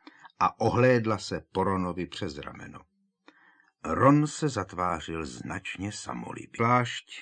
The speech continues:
Strop velké síně svítil jasnou modří a byl poset drobnými načehranými obláčky,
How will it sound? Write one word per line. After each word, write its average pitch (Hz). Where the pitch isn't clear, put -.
Strop 202
velké 117
síně 117
svítil 104
jasnou 85
modří 117
a 95
byl 90
poset -
drobnými 123
načehranými 92
obláčky, 110